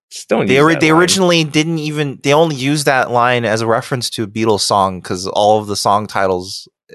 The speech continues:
Speaker 2: lots of things are references to existing songs. It's not because a character is saying,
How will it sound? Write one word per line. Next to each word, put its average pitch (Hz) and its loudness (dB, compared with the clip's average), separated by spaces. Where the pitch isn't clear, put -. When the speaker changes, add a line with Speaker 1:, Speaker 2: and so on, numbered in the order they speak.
Speaker 2:
lots 107 0
of 117 -8
things 110 -4
are 107 -4
references 104 -2
to 101 -6
existing 98 -8
songs. 82 -4
It's - -12
not 110 -2
because 104 -2
a - -10
character 95 -4
is 95 -4
saying, 92 -4